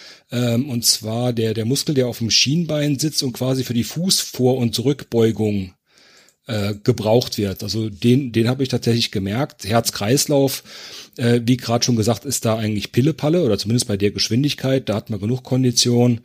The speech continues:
Aber es gibt einfach gewisse Muskelgruppen, wo ich wieder dachte, verdammt, äh, tausend Kilometer auf dem Fahrrad, aber nach zwölf Kilometer zu Fuß hast du Schmerzen.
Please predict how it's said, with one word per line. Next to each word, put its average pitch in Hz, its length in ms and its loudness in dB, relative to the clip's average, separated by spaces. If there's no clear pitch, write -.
Aber 104 120 -2
es 101 80 -2
gibt 123 140 -2
einfach 123 280 0
gewisse 123 300 2
Muskelgruppen, 113 640 0
wo 117 80 2
ich 110 120 -2
wieder 110 140 0
dachte, 113 320 0
verdammt, 110 580 -2
äh, 127 380 4
tausend 127 420 -4
Kilometer 131 420 2
auf 117 120 -4
dem 107 100 -2
Fahrrad, 135 400 0
aber 127 280 2
nach 120 340 0
zwölf 127 340 0
Kilometer 123 440 2
zu 113 120 -4
Fuß 143 320 0
hast 151 140 -2
du 143 40 0
Schmerzen. 113 560 0